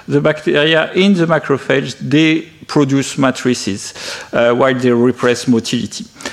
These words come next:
Uh, and what you have, uh, here is, uh, in red, uh, is a regulator of this cascade. And what we identified with, uh, T N C approach, uh, something I, I'll come back later, but, uh, uh, something that allows you to,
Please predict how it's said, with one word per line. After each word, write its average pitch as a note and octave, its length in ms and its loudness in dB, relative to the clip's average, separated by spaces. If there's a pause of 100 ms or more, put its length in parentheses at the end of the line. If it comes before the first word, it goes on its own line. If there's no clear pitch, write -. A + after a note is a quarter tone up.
(300)
Uh, C#3+ 360 0
and D#3+ 180 0
what F#3 220 0
you F3+ 60 4
have, F3 180 0
uh, D#3 240 0
here F#3+ 260 2
is, G3+ 240 -2
uh, C3+ 680 2
in C3+ 380 2
red, F3 380 2 (200)
uh, B2+ 400 2
is D3+ 460 -2
a A#2+ 580 4
regulator E3+ 580 4
of F3 280 2
this D3+ 140 -2
cascade. C#3+ 640 -2 (380)
And C#3 360 2
what C#3+ 220 0
we C#3 160 2
identified D#3 680 0
with, C3 340 0
uh, A#2 460 2
T - 180 -2
N D3+ 100 0
C - 260 -4
approach, F3+ 600 -2
uh, A#2+ 360 0
something D3 380 -6
I, B2+ 220 -2
I'll B2 80 -2
come C3 180 -4
back C3+ 240 0
later, D3+ 320 0
but, C#3 240 -2
uh, C3+ 60 0
uh, - 1040 -4
something C#3 380 0
that B2 180 0
allows C#3+ 260 2
you D3 160 2
to, B2+ 260 0